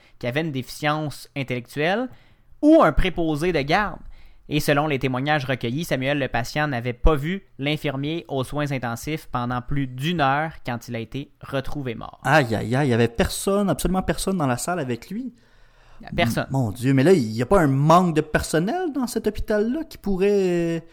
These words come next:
Speaker 2: peut-être expliquer cette, euh, triste histoire-là ?
Speaker 1: Quatre employés, euh, qui ont parlé à la journaliste Samuel assurent qu'il y a,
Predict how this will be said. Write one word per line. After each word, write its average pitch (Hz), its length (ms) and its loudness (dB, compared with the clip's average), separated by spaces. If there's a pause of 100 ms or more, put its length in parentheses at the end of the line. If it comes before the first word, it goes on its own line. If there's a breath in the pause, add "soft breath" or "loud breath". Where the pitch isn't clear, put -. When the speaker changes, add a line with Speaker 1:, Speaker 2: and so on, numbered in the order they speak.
(180 soft breath)
Speaker 2:
peut-être 185 320 0
expliquer 151 800 -2
cette, - 340 -8
euh, 147 100 0 (140)
triste - 300 -8
histoire-là ? 135 580 -2 (1600 soft breath)
Speaker 1:
Quatre 214 240 4
employés, 160 880 2
euh, - 20 -8
qui 139 140 -4
ont 131 60 -2
parlé 135 380 -2
à 135 60 -2
la 123 120 -2
journaliste 127 440 -6
Samuel 127 300 -2
assurent 143 420 -4
qu'il 123 240 -6
y 123 140 -4
a, 123 400 -2